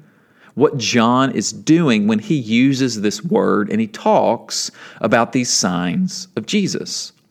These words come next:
When you're driving down the road and you look up and you see a "Welcome to Tennessee" sign, you don't pull over at that very spot and yell to everyone in the car,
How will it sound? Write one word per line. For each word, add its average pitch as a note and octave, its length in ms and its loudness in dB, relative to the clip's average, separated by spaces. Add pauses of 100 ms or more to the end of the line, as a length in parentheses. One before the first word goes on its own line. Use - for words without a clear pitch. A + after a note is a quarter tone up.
(1080)
When D3 140 2
you're C3+ 160 0 (180)
driving B2+ 460 4
down D#3 220 2
the D#3 60 0
road B2+ 380 4
and G2+ 140 2
you G2+ 220 2 (160)
look C#3+ 260 2
up A#2+ 220 4
and G#2 100 2
you G2+ 80 2
see B2 500 2
a G2 220 2 (220)
"Welcome B2+ 520 4
to G#2+ 80 2
Tennessee" A2 540 0
sign, - 680 -6 (760)
you E3 120 2
don't A#3+ 460 2
pull - 460 0
over D#3 640 2 (180)
at B2+ 120 0
that C#3 220 2
very F#2 340 2
spot F#2+ 640 0
and G#2+ 200 2 (240)
yell C#3+ 360 4
to D#3+ 160 2
everyone A2 560 4
in F#2+ 160 0
the F#2 40 -4
car, G2+ 760 2